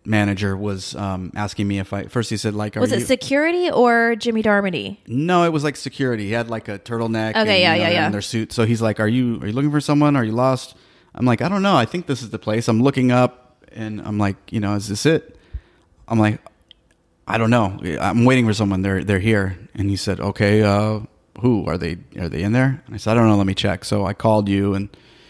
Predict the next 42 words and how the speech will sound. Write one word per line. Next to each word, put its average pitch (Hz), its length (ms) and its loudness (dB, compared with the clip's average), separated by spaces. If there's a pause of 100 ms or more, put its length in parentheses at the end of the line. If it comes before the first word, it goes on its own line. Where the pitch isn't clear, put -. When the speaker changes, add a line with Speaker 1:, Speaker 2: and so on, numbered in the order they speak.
(120)
Speaker 1:
you 101 120 -4
said, 98 220 -2
"Okay." 98 320 0
And 98 100 0
then 101 100 2
I 101 40 4
went 107 160 4
to 120 60 4
him 110 100 6
again. 101 460 2
He 101 80 0
said, 95 220 -2
"Oh, 107 240 0
hold 139 240 4
on. 104 280 2
Let 113 80 2
me 113 80 2
get 117 100 0
my 107 100 0
manager." 98 440 -2
So 98 140 -10
he 104 80 -8
talked 104 260 -6
to 98 60 -14
somebody, 101 420 -6
and 101 160 -8
he 104 80 -8
said, 107 160 -8
"All 127 80 0
right, 123 160 -2
go 104 80 -4
ahead." 98 240 -4 (960)
So 104 360 0 (400)
Speaker 2:
I 226 80 4
mean, 226 120 6
you 233 120 6
had 233 60 4
to 220 80 2
have, 208 120 2
like, 190 160 -2
manager 190 460 2
position, 190 580 -2